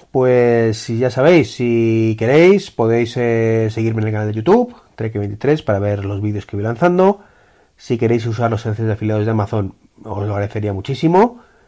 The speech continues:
Eh, si queréis comprarme el libro, pues también, ya que ha partido tu Apple Watch, os he regalado un Apple Watch, no lo podéis perder. Y nada,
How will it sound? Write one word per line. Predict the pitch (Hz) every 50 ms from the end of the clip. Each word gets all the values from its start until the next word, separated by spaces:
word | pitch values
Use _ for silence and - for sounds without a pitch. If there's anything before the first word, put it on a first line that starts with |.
| _ _ _ _ _ _ _ _ _ _ _
Eh, | - 120 120 120 117 117 117 113 113 113 110 110 110 110 110 110 110 110 110 110 110 110 104
si | - - 120
queréis | 117 123 110 113
comprarme | 123 120 120 113 107 101
el | 110
libro, | 123 120 113 110 104 101 -
pues | - 98 -
también, | - 101 98 110 127 143 160 180 208 233 214 - - _ _
ya | - 104 104
que | 107
ha | 98
partido | 95 95 104 - 104 101
tu | -
Apple | 98 107 98 98
Watch, | 104 120 165 214 - -
os | 113 110
he | 113
regalado | 107 107 104 101 101 104
un | 101
Apple | 101 98 101 98
Watch, | 98 107 107 101 - - - _ _ -
no | 104 107 113 104
lo | 98
podéis | 95 101 98 92
perder. | - 101 101 123 147 175 208 240 - _ _ _ _ _ _ _ _ _ _ _ _ _ _ _ _ -
Y | 120
nada, | 123 151 170 180 156 117 104 - _